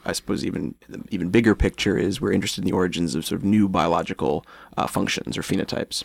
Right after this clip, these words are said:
and we study that at the genetic level. So the, the main emphasis is on, uh, what we call recently evolved or recently duplicated genes. These are cases where you have some kind of mutational event in which a new copy or an extra copy of some gene arises, and then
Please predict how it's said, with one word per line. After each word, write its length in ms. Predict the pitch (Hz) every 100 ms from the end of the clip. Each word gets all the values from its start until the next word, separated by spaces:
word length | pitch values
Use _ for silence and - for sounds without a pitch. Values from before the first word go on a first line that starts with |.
| -
and 120 | 120
we 60 | 127
study 220 | 135 113
that 160 | 101
at 80 | 98
the 60 | -
genetic 360 | - 80 85
level. 300 | - - - - - - -
So 180 | - 113
the, 200 | 117 113
the 120 | 120
main 240 | 127 160 135
emphasis 420 | 117 - 104 -
is 120 | 95
on, 380 | 95 95 92 87
uh, 100 | -
what 140 | 90 98
we 60 |
call 200 | 101 95
recently 500 | 90 107 - 95 101
evolved 520 | 104 107 107 120 139 -
or 100 | 104
recently 360 | 107 - 104
duplicated 540 | 98 107 123 - 104 85
genes. 560 | 92 113 165 233 - - - - -
These 220 | 110 101
are 280 | 101 101 104 - - -
cases 340 | - 151 139 123
where 120 | 113
you 80 | 107
have 180 | 110 -
some 140 | 113
kind 180 | - 101
of 60 |
mutational 560 | 98 98 - 170 - 113
event 360 | 101 101 107 -
in 120 | 101
which 400 | 92 - - - - - -
a 80 | -
new 440 | 107 110 113 113 104
copy 500 | - 117 143 135 123
or 60 |
an 100 | 98
extra 240 | - - -
copy 320 | - 110 104
of 80 | -
some 240 | 101 104
gene 220 | - 104
arises, 640 | 95 104 147 175 220 202 - - - -
and 180 | 113 117
then 360 | 113 113 110